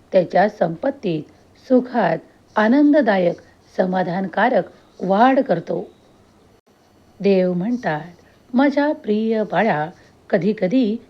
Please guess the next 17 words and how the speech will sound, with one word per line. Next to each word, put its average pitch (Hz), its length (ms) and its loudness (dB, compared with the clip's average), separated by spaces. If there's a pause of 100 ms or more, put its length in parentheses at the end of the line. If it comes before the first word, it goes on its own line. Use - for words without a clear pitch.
(180)
एकांतात 269 720 0
राहणेही 185 600 -2 (400)
तुझ्यासाठी 180 640 -2 (300)
आवश्यक 190 640 -2
आहे. 160 340 -6 (480)
तू 320 160 2
तुझ्या 240 400 -4
आयुष्यात 196 600 0 (420)
स्वतःसाठी 214 920 -2 (280)
वेळ 208 300 0
काढला 170 360 0
आहेस 233 340 -2
का? 175 260 -2 (400)
परमेश्वराची 285 840 0
भक्ती 208 580 -6 (240)
मनोभावे 202 640 -2 (360)
केली 240 240 2